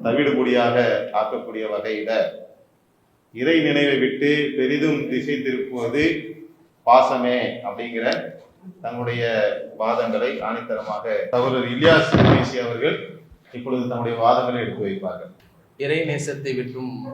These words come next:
Speaker 2: பெரிதும் திசை திருப்புவதற்கு காரணம் பணமா பாசமா அப்படிங்கிற தலைப்பின் கீழே நம்ம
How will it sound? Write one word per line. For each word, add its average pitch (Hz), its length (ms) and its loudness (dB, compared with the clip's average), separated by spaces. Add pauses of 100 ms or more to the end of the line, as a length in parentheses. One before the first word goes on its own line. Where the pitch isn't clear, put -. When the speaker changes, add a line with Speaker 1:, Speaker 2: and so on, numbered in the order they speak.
(1040)
Speaker 2:
பெரிதும் - 680 2 (680)
திசை 143 260 -4
திருப்புவதற்கு 131 800 -6
காரணம் 113 580 -10 (920)
பணமா 135 360 -2 (140)
பாசமா 110 460 -6 (280)
அப்படிங்கிற 110 400 -14 (280)
தலைப்பின் 104 420 -18
கீழே 104 160 -18
நம்ம 104 200 -20